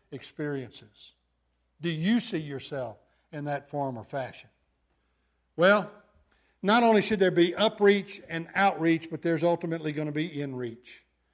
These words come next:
It's kind of one of those interesting things. The church is the family of God, and I have likened it to the biological family. The biological family was the first institution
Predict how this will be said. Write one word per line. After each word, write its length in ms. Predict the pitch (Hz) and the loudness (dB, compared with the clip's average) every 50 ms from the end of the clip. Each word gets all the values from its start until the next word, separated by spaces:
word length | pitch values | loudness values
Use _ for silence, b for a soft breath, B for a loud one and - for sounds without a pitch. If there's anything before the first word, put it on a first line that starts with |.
| _ _ _ _ _ _ _ _ _ _ _ _ _ _ _ _ _ _ _ _ _ _ _ _ _ _ _ | _ _ _ _ _ _ _ _ _ _ _ _ _ _ _ _ _ _ _ _ _ _ _ _ _ _ _
It's 140 | 208 - - | -4 -4 -4
kind 240 | - - 254 262 240 | -2 -2 0 2 4
of 60 | 220 | 6
one 120 | 220 214 | 6 6
of 60 | 202 | 6
those 180 | 190 180 156 135 | 6 6 4 2
interesting 560 | 202 - - - - 190 165 - - 165 151 | -2 -4 -4 -4 -4 -4 -6 -2 -2 -2 -2
things. 420 | 135 - 180 175 160 151 147 143 - | 0 0 0 2 2 0 -4 -6 -8
The 80 | 156 | -10
church 380 | - - - 240 240 226 233 - | -10 -2 0 0 0 0 -2 -6
is 100 | 180 127 | -6 -6
the 80 | 151 | -6
family 440 | 143 - 175 175 175 170 160 151 139 | -6 -4 -2 -2 -2 -2 -4 -2 -4
of 160 | 131 120 107 | -4 -6 -4
God, 360 | - 147 131 117 101 87 90 - _ _ _ _ _ _ _ _ _ _ _ _ _ _ _ _ _ _ | -4 -2 -2 -2 -4 -8 -14 -18 _ _ _ _ _ _ _ _ _ _ _ _ _ _ _ _ _ _
and 160 | - 160 160 156 | -8 -6 -2 0
I 160 | 170 190 175 | 2 2 0
have 160 | 165 170 151 | 0 -4 -4
likened 540 | 135 143 156 185 208 208 202 - 170 147 147 | -2 2 4 4 4 4 2 -4 -8 -4 -2
it 200 | 147 160 151 - - | -4 -4 -4 -6 -8
to 80 | 165 | -6
the 280 | 156 160 160 156 156 156 - _ _ _ _ _ _ _ _ _ _ _ _ _ _ _ _ _ _ _ | -2 0 0 0 -2 -4 -14 _ _ _ _ _ _ _ _ _ _ _ _ _ _ _ _ _ _ _
biological 640 | 139 165 175 175 170 175 175 180 175 - - 165 139 | 0 2 4 4 4 4 2 0 0 -2 -6 -6 -6
family. 440 | - 160 151 139 131 110 98 - _ _ _ _ _ _ _ _ _ _ _ _ _ _ _ _ _ _ | -4 -6 -6 -6 -8 -10 -14 -20 _ _ _ _ _ _ _ _ _ _ _ _ _ _ _ _ _ _
The 80 | 170 | -4
biological 640 | 147 196 208 202 196 196 196 202 202 196 - - 190 | 0 2 4 4 4 4 4 2 2 0 -2 -2 -4
family 440 | 165 - - 185 175 170 160 156 151 | -2 0 -2 -2 -2 -2 -4 -4 -4
was 260 | 147 143 147 139 - | 0 0 0 0 -2
the 80 | - 139 | -6 -10
first 380 | - - 190 190 175 180 - 190 | -8 -4 -2 -2 -2 -4 -4 -6
institution 840 | 185 170 - - 147 131 - - 190 185 - - - 123 120 120 | -6 -6 -6 -10 -12 -6 -2 -2 -2 -2 -2 -8 -12 -14 -14 -14